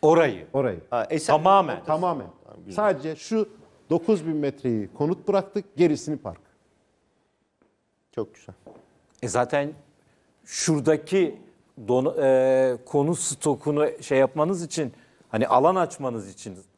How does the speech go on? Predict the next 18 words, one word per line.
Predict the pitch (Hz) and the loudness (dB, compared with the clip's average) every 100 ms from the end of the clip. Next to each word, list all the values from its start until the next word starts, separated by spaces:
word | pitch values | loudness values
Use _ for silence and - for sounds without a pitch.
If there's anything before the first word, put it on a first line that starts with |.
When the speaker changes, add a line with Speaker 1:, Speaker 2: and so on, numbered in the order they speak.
| 107 | -10
Speaker 1:
e, | |
Speaker 2:
Hatta | 104 101 156 - 113 | -8 -4 -4 -4 -6
şöyle | - 160 170 | -4 -2 0
söyleyeyim. | 143 151 | -2 0
Speaker 1:
ihtiyaç | 180 160 - | 4 4 2
var | 180 139 | 0 0
yani. | 101 87 82 | -4 -12 -12
Speaker 2:
Size | 127 165 180 | -4 -2 0
de, | 180 - | -4 -8
sizin | 127 139 170 | -16 -8 -6
için | 170 156 143 | -6 -4 0
de | 123 117 - | 0 0 -6
fırsat. | - 135 226 226 - | -12 -6 -4 -6 -6
Buradan | 185 180 170 | -4 -2 -2
hemen | 185 170 | 0 2
yürüme | 170 170 170 | 2 2 2
mesafenizde, | 131 - 101 92 92 - | 0 0 -4 -4 -8 -8
şurada. | - 135 87 | -8 -6 -6